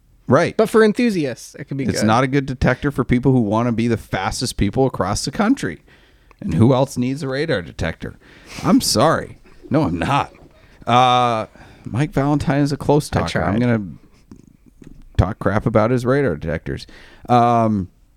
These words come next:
Speaker 1: M J Kickham says, "Why can't we have these in Canada?"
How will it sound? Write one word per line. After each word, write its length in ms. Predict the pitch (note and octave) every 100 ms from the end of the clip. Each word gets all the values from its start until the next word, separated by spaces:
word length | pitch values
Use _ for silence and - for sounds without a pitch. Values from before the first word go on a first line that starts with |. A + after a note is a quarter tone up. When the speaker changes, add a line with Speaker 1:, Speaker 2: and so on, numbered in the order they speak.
| _ _ - -
Speaker 1:
M 300 | - C3+ D#3+
J 280 | C3+ C#3 C#3
Kickham 760 | - D3 C#3 G#2 F2+ D#2+ D2+ -
says, 760 | A2+ G#2+ G2+ F#2+ E2+ - - _ _ _
"Why 420 | F2+ F#2+ A2+ C3+
can't 300 | C#3 - D3
we 180 | - C3
have 300 | B2 B2 A#2
these 340 | A2+ A2+ A2 G2
in 260 | A2 A2
Canada?" 560 | F#2+ B2 B2 E2+ D2